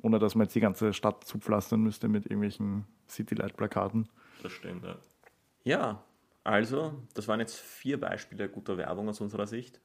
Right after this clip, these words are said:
Speaker 2: Wir werden
Speaker 1: Mhm.
Speaker 2: definitiv weitere Folgen bringen, wo wir über gute Werbung sprechen. Heute eben mit der Diakonie, D H L, Coke und Old
Speaker 1: Old Spice.
Speaker 2: Spice.
Speaker 1: Mhm.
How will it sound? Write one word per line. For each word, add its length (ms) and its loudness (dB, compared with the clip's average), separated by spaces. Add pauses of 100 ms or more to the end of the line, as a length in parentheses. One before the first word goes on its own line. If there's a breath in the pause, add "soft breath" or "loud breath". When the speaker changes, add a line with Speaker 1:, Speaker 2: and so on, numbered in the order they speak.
Speaker 2:
Wir 80 -6
werden 160 4
Speaker 1:
Mhm. 60 4
Speaker 2:
definitiv 640 -6
weitere 280 -6
Folgen 560 -6 (120)
bringen, 480 -4
wo 100 -8
wir 80 -4
über 340 -6
gute 280 -12
Werbung 320 -6
sprechen. 580 -8 (1040 soft breath)
Heute 440 0 (140)
eben 300 -4
mit 240 -12
der 80 -2
Diakonie, 480 -6
D 180 -4
H 60 -4
L, 500 -4
Coke 400 -8 (300)
und 560 -6 (400)
Old 120 2
Speaker 1:
Old 80 2
Spice. 160 -4
Speaker 2:
Spice. 300 -2
Speaker 1:
Mhm. 200 4